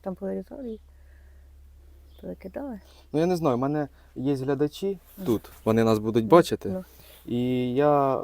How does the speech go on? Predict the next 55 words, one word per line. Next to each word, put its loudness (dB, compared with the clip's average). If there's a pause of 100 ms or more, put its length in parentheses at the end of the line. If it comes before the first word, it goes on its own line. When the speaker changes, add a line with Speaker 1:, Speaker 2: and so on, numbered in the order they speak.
(200)
Speaker 2:
ну, -4
в -4
них -4
можу -4
щас -12
запитати 0
разом 0
з -8
вами. -6 (340)
Якщо 0
там 0
будуть, -4
може, -4
потрібні -2
кошти, 2
ну, 0 (180)
вони 4
по-любому 2
будуть 0
потрібні, 0
да, 4
на 2
Speaker 1:
Ну, 0
да. 0
Speaker 2:
лікування, 0 (400)
то 0
ми 2
можемо 0
відкрити -2
невеличкий 2
збір, 4
і -2
хто 0
зможе 2 (120)
із -4
моїх, 2
е, -2
глядачів, 0
Speaker 1:
Мгм. -14
Speaker 2:
вони 2
скинуть 0
на 0
карточку -2
там -2
вашої 2
дочки, 0
допустим. -8
Тільки -2
мені 2
треба 2
буде 2
узнати 2
реквізити 0
вашої -4
дочки, -2